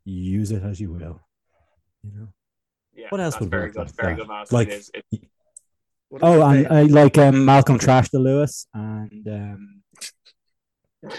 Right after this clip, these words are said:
Speaker 1: uh, I think, uh, Robert Fitzgerald kicked the immigrants out, I think was another one of the
Speaker 2: <laughs> I
Speaker 1: people
Speaker 2: think
Speaker 1: that
Speaker 2: that was
Speaker 1: got
Speaker 2: another, yeah, yeah, yeah. I, uh, those probably need workshopping, but only a bit.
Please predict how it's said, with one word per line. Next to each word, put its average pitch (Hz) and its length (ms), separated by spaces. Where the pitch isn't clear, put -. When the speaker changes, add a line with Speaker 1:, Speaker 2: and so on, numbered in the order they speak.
Speaker 1:
uh, 101 840
I 92 140
think, 107 420
uh, 95 480
Robert 104 580
Fitzgerald 104 640
kicked - 200
the - 80
immigrants 196 360
out, 82 240
I 98 80
think 92 160
was 90 120
another 92 260
one 92 120
of 87 60
the 87 80
Speaker 2:
<laughs> - 20
I - 40
Speaker 1:
people - 80
Speaker 2:
think 120 180
Speaker 1:
that 120 60
Speaker 2:
that 120 80
was 110 100
Speaker 1:
got 113 80
Speaker 2:
another, 117 140
yeah, 110 200
yeah, 104 200
yeah. 104 300
I, - 240
uh, 185 140
those 208 420
probably 180 480
need 143 240
workshopping, 123 600
but - 160
only 311 320
a 311 120
bit. 294 300